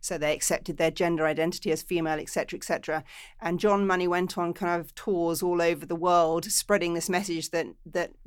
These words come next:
uh, nurture is more important than nature. And so how that trickled down to people like Sir John Professor Dewhurst was he genuinely believed if he didn't tell my parents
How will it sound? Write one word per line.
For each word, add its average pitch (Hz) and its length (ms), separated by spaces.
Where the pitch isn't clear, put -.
uh, 165 340
nurture 180 460
is 165 100
more 165 160
important 175 500
than 165 200
nature. 165 560
And 170 440
so 190 560
how 214 280
that 180 240
trickled 196 340
down 170 260
to - 80
people 170 300
like 156 180
Sir 156 120
John 170 180
Professor 156 320
Dewhurst 170 540
was 151 160
he 196 240
genuinely 170 500
believed 160 540
if 160 100
he 202 100
didn't 180 280
tell 165 200
my 160 140
parents 156 800